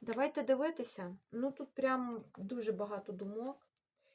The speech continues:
Є енергія сінгл. І є тут почуття. Як би я не хотіла зараз перекладати це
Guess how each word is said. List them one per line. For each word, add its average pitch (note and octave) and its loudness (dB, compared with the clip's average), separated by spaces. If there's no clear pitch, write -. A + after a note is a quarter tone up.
Є A3 0
енергія G3+ 0
сінгл. C4+ -2
І C#4+ 2
є A#3 0
тут A3+ -6
почуття. F#3+ -6
Як D4 8
би D#4 2
я D#4+ 2
не D4+ 2
хотіла C4+ 2
зараз A3 2
перекладати A3 0
це G3+ -2